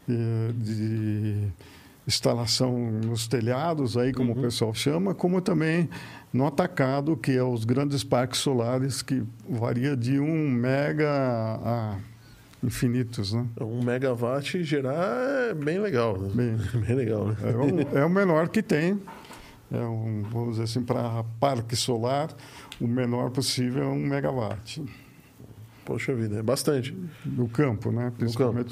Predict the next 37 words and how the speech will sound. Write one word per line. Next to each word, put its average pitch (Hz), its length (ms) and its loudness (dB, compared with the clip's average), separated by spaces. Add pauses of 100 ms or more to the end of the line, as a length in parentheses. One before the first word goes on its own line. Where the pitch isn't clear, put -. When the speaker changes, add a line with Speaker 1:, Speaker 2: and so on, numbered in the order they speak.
Speaker 2:
sim. 123 80 2
Speaker 1:
campo. 127 140 0
Speaker 2:
É, 104 140 2
no 135 160 2
telhado, 135 420 6
se 147 140 2
instalar 143 340 4
um 143 140 4
megawatt 131 480 6
no 131 80 4
seu, 135 240 4
no 147 40 2 (140)
Speaker 1:
Isso. 113 120 0
Speaker 2:
seu 139 100 6
telhado, 139 200 6
Speaker 1:
Ah, 139 40 4
Speaker 2:
você - 100 0
tem 160 40 6
Speaker 1:
tem 160 40 0
Speaker 2:
que - 60 -2
ter 185 120 6
uma 185 60 4
mansão. 185 460 4
Speaker 1:
É, 135 180 6
tem 123 180 2
cabine 123 320 4
primária, 147 680 4
<laughs> - 20 -8
tem 143 140 2
todos 131 360 0
os 113 120 -2
procedimentos 123 760 0
de, 113 160 -2
Speaker 2:
Sim. 117 360 0
Speaker 1:
de 113 320 -2
aterramento, 135 1000 0
eh, 117 460 0